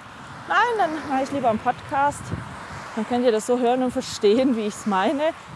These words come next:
Natürlich, die oberbeste Version wäre, wenn ich Videos mache, dass ihr noch eine Gestik und Mimik dazu seht. Aber ich find, Podcast ist ja zum Beispiel schon mal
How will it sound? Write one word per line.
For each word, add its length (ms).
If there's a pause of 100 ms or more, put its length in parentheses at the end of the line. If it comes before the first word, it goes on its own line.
Natürlich, 460 (880)
die 100
oberbeste 680
Version 480
wäre, 420 (640)
wenn 160
ich 160
Videos 420
mache, 400 (500)
dass 140
ihr 60
noch 120
eine 240 (640)
Gestik 400
und 140
Mimik 320
dazu 300
seht. 320
Aber 200
ich 140
find, 260
Podcast 560
ist 120
ja 100
zum 160
Beispiel 240
schon 160
mal 160